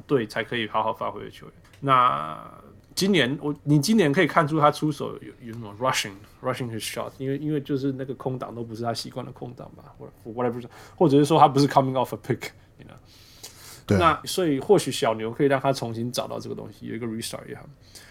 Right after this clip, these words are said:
Speaker 1: 之前有听过他手肘好像是发炎啊，好像有听过这样，所以如果有，如果是 injury 的话，你就看麻烦，就不是什么系统关系。不过无论如何啦，哈，就像我们讲的，J J Redick 今年是生涯低潮，right？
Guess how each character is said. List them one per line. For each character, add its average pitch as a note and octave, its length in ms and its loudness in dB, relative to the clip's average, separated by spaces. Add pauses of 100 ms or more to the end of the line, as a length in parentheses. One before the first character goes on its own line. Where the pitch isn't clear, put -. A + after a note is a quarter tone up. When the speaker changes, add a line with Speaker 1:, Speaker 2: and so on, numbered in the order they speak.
(180)
Speaker 1:
之 C4+ 140 4
前 G3+ 120 8
有 C#3 80 8
听 F#3+ 140 0
过 G#3 160 8
他 F#3 80 8
手 A2 320 2
肘 G#2 220 0
好 G#2 80 -2
像 A#2 100 -4
是 D3 80 0
发 C#3+ 300 6
炎 C#3 180 -2 (100)
啊， D#3 60 -16 (640)
好 G#2+ 200 0
像 C#3 240 2
有 A#2 180 -6
听 B2 200 -6
过 A#2 160 -4
这 A#2 100 -10
样， C#3 160 -10
所 C#3 160 -8
以 A#2+ 140 -8 (100)
如 C#3 140 -2
果 D3 140 2
有， C3 200 2
如 C#3 120 2
果 D3+ 100 6
是 C#3 160 2
injury B2 380 2
的 A2+ 100 -8
话， A2 160 -10
你 A2+ 180 -12
就 A#2 120 -10
看 A#2+ 120 -4
麻 G#2 200 -2
烦， - 280 -12
就 A#2+ 120 -6
不 A#2 120 -8
是 A2+ 120 -6
什 A2+ 40 -6
么 A2+ 120 -8
系 A#2+ 160 -2
统 A2 180 -12
关 C3+ 180 -14
系。 E3 160 -18 (640)
不 F3 60 2
过 A#3+ 140 12
无 G3+ 200 8
论 F#3+ 140 10
如 F#3+ 140 10
何 C#3+ 140 6
啦， A#2 220 4
哈， A#2 240 -2 (220)
就 G#3 140 8
像 G3 160 8
我 C3+ 40 0
们 B2 160 -2
讲 G#2 220 -4
的， A#2 100 -12 (640)
J F#3+ 120 10
J G#3 80 12
Redick G3 300 6
今 F#3 160 2
年 A#2 160 4
是 B2+ 100 4
生 C#3 240 6
涯 A2+ 180 0
低 A#2+ 160 -6
潮， - 300 -10
right？ - 160 -16